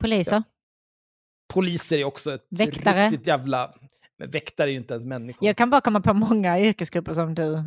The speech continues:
Speaker 1: ogillar. Men,
Speaker 2: Men det är,
Speaker 1: eh, absolut.
Speaker 2: <laughs> okej, man kan säga att det är... Det är ett
Speaker 1: Det
Speaker 2: brett
Speaker 1: är en
Speaker 2: fält.
Speaker 1: av de många yrkesgrupperna som du ogillar, vill du säga.
Speaker 2: Ja, okej. Men det, det går i cykler. De
Speaker 1: Mm.
Speaker 2: är med på, de är med på cykeln. Vi
Speaker 1: Ja.
Speaker 2: säger så.
Speaker 1: Ja.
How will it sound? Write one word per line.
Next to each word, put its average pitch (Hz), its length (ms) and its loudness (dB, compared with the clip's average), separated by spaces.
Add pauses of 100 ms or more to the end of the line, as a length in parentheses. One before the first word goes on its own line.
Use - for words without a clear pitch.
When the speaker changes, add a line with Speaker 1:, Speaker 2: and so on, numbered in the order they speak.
Speaker 1:
ogillar. 175 540 -4
Men, 196 220 -2
Speaker 2:
Men 220 100 2
det 233 120 6
är, 180 80 2
Speaker 1:
eh, 185 120 -2
absolut. - 400 -8
Speaker 2:
<laughs> - 0 -
okej, 196 340 0
man 185 140 -4
kan 202 140 2
säga 202 240 2
att 185 120 -4
det 185 220 2
är... 170 180 2 (800)
Det 175 60 2
är 185 60 2
ett 156 60 0
Speaker 1:
Det 262 60 6
Speaker 2:
brett 214 160 8
Speaker 1:
är 349 200 10
en 339 60 6
Speaker 2:
fält. 320 140 10
Speaker 1:
av 277 300 10
de 240 300 6
många 233 500 8
yrkesgrupperna 185 680 2
som 180 140 -4
du 175 80 -2
ogillar, 180 440 0
vill 180 100 -6
du 180 80 -4
säga. - 280 -6
Speaker 2:
Ja, 214 180 8
okej. 208 360 0
Men 190 80 -6
det, 240 180 2
det 185 260 -6
går 262 240 0
i 247 40 4
cykler. 196 560 0 (280)
De 226 180 8
Speaker 1:
Mm. 233 160 4
Speaker 2:
är - 40 2
med 226 440 4
på, 196 220 4
de 208 260 2
är 233 40 4
med 220 240 6
på 208 60 -4
cykeln. 214 460 0 (460)
Vi 180 60 -4
Speaker 1:
Ja. 175 40 0
Speaker 2:
säger 180 140 4
så. 123 240 -2 (340)
Speaker 1:
Ja. 196 200 -14